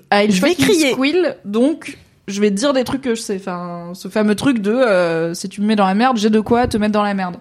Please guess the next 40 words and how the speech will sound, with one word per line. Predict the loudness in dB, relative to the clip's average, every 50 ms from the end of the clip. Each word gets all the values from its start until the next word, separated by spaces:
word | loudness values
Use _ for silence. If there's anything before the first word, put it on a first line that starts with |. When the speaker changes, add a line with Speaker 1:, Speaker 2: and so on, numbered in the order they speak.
| -18 _ -8
Speaker 2:
Mm. | -6 -6 -6 -6 -10 -18 _ _ _ _ _ _ _ _ _ _ _ -10
Speaker 1:
Pour | -8 -8 -6 -2
toi, | -2 -2 -2
tu | -2 0
l'as | 0 0 2
compris | 2 0 -2 -4 -6 -8 -10 -4
comment ? | -2 2 2 4 4 4 4 4 4 2 2 0 -2 -6 -12 -6
Qu'est-ce, | -2 -2 -2 -2 -2
qu'est-ce | 0 0 0 0 0
qu'il | -2 -2
essaye | 0 0 0 0
de | 0 0
protéger ? | 0 0 -2 -2 0 -2 -2 -2 -4
C'est | -4 -6 -6
sa | -2 -2 -2
crédibilité, | 0 0 0 0 2 2 2 2 2 2 2 2 2 0 0 0 0
c'est | 0 -2 0
pas | 2 2 2 4
l'argent | 4 2 2 0 0 0 2 2 2 2 0 0 -2 -2
de | -4 -4 -4 -2
la | -2 0 0 0
vente, | 2 4 4 4 2 0 -4
c'est | -8 -6 -4 -4 -2 -2 -4 -4
ça, | -6 -8 -8 -8 -6 -6 -6 -6 -6 -8
c'est | -8 -8 -10
ça, | -6 -2 -2 0 0 -2 -4 -2
on | 0 2
est | 4 4
d'accord | 4 4 2 -2 -4
qu'il | -4 -6
parle | -4 -4 -4 -4 -4
de | -4 -4 -4 -6 -10 _ _ _ _ _ _
son | -10 -8 -6
standing | -2 0 2 4 4 4 4 2
pro | 2 0 -2 -4 -4
à | -4
lui. | -8 -10 -10 -14 -16 _ _ _ -20 _ _ _ 0
Speaker 2:
Ouais, | 2 2 2 2 0 -8 -16 -20 -16 -14
je | -14 -14 -14 -2
pense, | 0 0 0 0 -2 -4 -8 -8 -10 -12